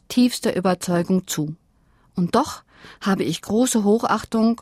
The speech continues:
vor einem mutigen Fastmörder.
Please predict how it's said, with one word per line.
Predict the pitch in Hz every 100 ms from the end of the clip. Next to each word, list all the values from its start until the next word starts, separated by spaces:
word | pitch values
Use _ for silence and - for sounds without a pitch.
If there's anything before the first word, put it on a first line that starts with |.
| -
vor | - 220 220
einem | 190 190 175
mutigen | 180 190 220 220 202 208 214 -
Fastmörder. | - 247 233 - - - - 160 147 135 123 151